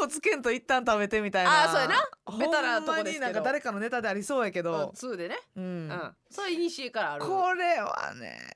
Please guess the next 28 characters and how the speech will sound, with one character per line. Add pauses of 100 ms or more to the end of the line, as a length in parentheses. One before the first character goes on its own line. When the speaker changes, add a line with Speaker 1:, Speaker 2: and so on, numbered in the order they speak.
(240)
Speaker 1:
ほ
ん
ま
に、
い
や
い
や
い
や
い
や、
絶
対
つ
ゆ
つ
け
た
方
が
美
味
し (160)
い
し。 (140)
Speaker 2:
う
ん。